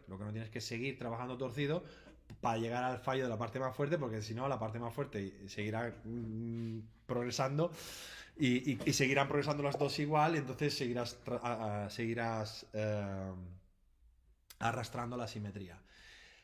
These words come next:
Por otro lado, cuando trabajas de manera unilateral, que también es, puede ser interesante trabajar de forma unilateral, añadir trabajo unilateral,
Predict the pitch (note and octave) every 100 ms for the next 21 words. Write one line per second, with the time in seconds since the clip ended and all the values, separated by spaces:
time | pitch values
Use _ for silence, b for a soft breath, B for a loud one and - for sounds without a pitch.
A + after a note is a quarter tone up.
0 | B B2+ C3 D#3 D#3+ E3 G3+ B3 - B2+
1 | B2+ B2 B2 B2+ A#2+ C3 C#3 C#3 C#3 C#3
2 | C#3 C3+ C#3 D3 F#3+ C4 - A2 A#2 C3+
3 | - B2+ A#2+ B2+ B2 A#2+ A#2+ A#2 C#3+ D#3+
4 | D#3 G3+ B3 - A2 A2 A2 A2+ A2 A#2
5 | A#2 A2+ A2+ A2 A2 A2 B2 D3 G#3+ -
6 | A2 A2 C#3 D#3+ A#2 A2 G#2+ A#2+ C3 C3
7 | D#3 F#3+